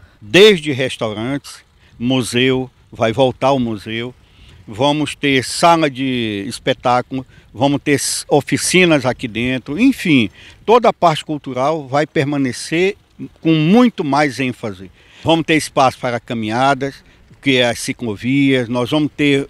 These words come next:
um, um espaço muito grande aqui, estacionamento, espaço muito grande para estacionamento, aonde serão destinados vagas para oitocentos carros.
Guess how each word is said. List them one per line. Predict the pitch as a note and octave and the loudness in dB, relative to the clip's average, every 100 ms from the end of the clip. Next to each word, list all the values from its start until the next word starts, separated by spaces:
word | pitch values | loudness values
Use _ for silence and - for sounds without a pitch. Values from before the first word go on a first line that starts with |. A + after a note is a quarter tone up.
| - | -4
um, | D3 D#3 D3 C#3+ - | 0 2 4 2 -2
um | F3 | -4
espaço | - - E3 D#3+ - D3 | -4 -2 2 2 0 -6
muito | C#3+ A3 G3 | -4 -4 -4
grande | D3 D3 D3 C#3+ B2+ | -4 0 0 0 -4
aqui, | A2+ C3+ C3 A2+ _ - _ | -8 -4 -4 -6 _ -20 _
estacionamento, | D3 - D#3 - D3+ B2+ A#2+ D3 - - _ - | -4 0 -2 0 0 0 0 -4 -6 -20 _ -20
espaço | - C#3 B2 D#3 | -2 0 0 -2
muito | A3+ D#3+ | -4 -2
grande | C#3 E3 D3+ | 0 0 0
para | C#3 | -2
estacionamento, | B2 - A#2+ A#2+ A2+ G#2 B2+ D3 - | -4 -4 -6 -6 -6 -4 -4 -4 -2
aonde | B2+ C#3 C#3+ C3 A2 _ - | -2 0 0 -2 -6 _ -12
serão | - C#3+ C#3 | -2 0 0
destinados | C3 C#3 - B2+ B2+ C#3 B2+ B2 _ | -2 -4 -4 -4 0 0 0 -8 _
vagas | C3+ B2 C#3 B2+ B2+ | -6 2 4 2 -4
para | - | -4
oitocentos | C3 C3+ B2 - G3+ - - | -4 -4 -8 -6 -6 -6 -6
carros. | A#2+ A2+ C3 D#3+ - | -2 0 0 -6 -14